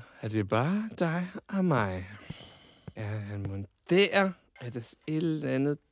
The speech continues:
der? Hmm. Sig kukuk. Hvor mon du har gemt dig?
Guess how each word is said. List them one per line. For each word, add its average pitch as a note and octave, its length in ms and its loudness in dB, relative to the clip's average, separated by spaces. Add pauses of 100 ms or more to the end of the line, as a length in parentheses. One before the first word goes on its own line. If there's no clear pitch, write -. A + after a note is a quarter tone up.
(140)
der? D#3+ 400 4 (400)
Hmm. D#3+ 680 4 (960)
Sig - 360 0
kukuk. G#3+ 680 6 (1000)
Hvor A#3 360 2
mon A#3 220 2
du A#3 220 0
har A3 180 0 (100)
gemt E3 240 2 (240)
dig? F#2 180 0